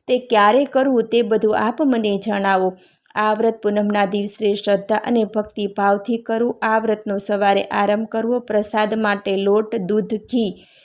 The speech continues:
ખાંડ વગેરે સવાય પ્રમાણમાં લઈ શીરો તૈયાર કરવો. ઉપરાંત ફળ ફળાદિમાં બધા ફળોને નૈવેદ્ય ધરવું.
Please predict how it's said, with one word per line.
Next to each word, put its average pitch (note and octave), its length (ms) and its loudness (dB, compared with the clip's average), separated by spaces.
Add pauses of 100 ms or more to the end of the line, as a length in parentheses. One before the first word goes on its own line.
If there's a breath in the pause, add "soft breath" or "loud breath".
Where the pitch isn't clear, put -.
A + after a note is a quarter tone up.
(140 loud breath)
ખાંડ G#3+ 360 0 (260 loud breath)
વગેરે B3+ 360 2
સવાય G#3+ 380 0
પ્રમાણમાં G3+ 680 0
લઈ A#3+ 160 0
શીરો A#3 400 0
તૈયાર G3+ 480 2
કરવો. F#3 280 -2
ઉપરાંત G#3 480 -2 (600 soft breath)
ફળ B3+ 200 4
ફળાદિમાં F#3+ 920 0 (960)
બધા A3 340 2
ફળોને A3 640 2
નૈવેદ્ય A3 500 2
ધરવું. F#3 520 -2